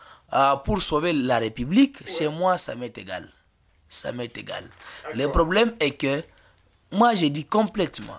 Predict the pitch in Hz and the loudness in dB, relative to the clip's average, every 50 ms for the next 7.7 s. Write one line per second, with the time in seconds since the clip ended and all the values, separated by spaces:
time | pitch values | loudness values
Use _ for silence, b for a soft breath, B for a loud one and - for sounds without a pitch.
0 | - - - 135 151 151 143 143 160 151 - 156 139 127 123 - - 104 104 - | -6 -4 -2 -2 -2 -2 -2 -2 -4 -4 -4 -4 -4 -4 -4 -6 -8 -10 -10 -12
1 | - B B B B B B B B B B _ _ _ - 127 - - 156 156 | -16 B B B B B B B B B B _ _ _ -16 -14 -8 -6 -4 0
2 | 147 156 165 165 127 113 110 - - - 110 - - - - - - - - - | 2 2 2 2 2 -2 -6 -8 -8 -6 -2 -2 0 0 -2 -4 -8 -16 -16 -18
3 | - - _ _ _ _ _ _ - 107 113 127 165 185 190 185 180 - 160 170 | -18 -20 _ _ _ _ _ _ -10 -6 -4 0 2 2 2 2 2 -2 -2 -2
4 | 135 131 120 120 135 165 165 151 - - - - - - - - B B B B | -2 -2 -2 -4 -6 -6 -4 0 2 4 4 2 2 -4 -10 -14 B B B B
5 | 165 170 170 - - 185 180 - - 190 170 170 170 185 196 - b b b b | -6 -6 -6 -4 -2 0 0 2 2 4 4 4 2 0 -2 -8 b b b b
6 | b - _ - 143 170 175 175 175 175 175 170 175 175 170 165 - 165 175 180 | b -18 _ -4 0 2 2 2 2 2 2 2 2 0 0 -2 -2 0 0 0
7 | 180 - 220 220 208 - - 247 226 185 127 107 - | 2 2 2 4 4 4 4 4 2 2 0 -4 -10